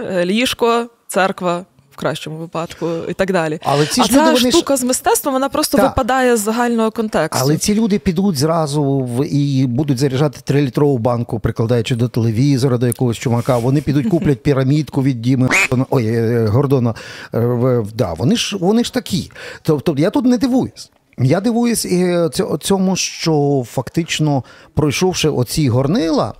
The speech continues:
Speaker 2: м, ну, бо це вісімдесяті, дев'яності — це руйнування оцього
Speaker 1: Мгм.
Speaker 2: совка. Е, ти вже згадала, ви
Speaker 1: Безкровне, але руйнування.
Speaker 2: Ви, ви згадали, там? Ну, ми, е, в, ми, ми тоді отримали в, е, приз симпатії в, е,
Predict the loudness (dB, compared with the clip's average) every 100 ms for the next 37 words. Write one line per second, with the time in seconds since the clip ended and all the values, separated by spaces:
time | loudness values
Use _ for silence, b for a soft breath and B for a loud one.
0 | -4 0 2 2 2 0 -2 -2 -2 -4
1 | -2 -2 -2 -2 0 0 0 -2 -2 -2
2 | 0 2 2 0 0 2 2 0 -4 -8
3 | -6 -4 -4 -4 -6 -8 -12 -12 B B
4 | B B -2 0 0 0 0 0 0 0
5 | 2 2 2 2 2 2 2 0 2 2
6 | 2 0 -2 0 0 0 -4 -8 -10 0
7 | 0 0 -2 -2 -2 -6 -6 -2 0 2
8 | 2 2 2 2 4 4 2 2 2 2
9 | 2 0 0 -2 0 0 2 2 2 2
10 | 0 -2 -2 0 -2 -4 -10 -12 0 0
11 | 0 -2 0 0 0 -2 0 0 0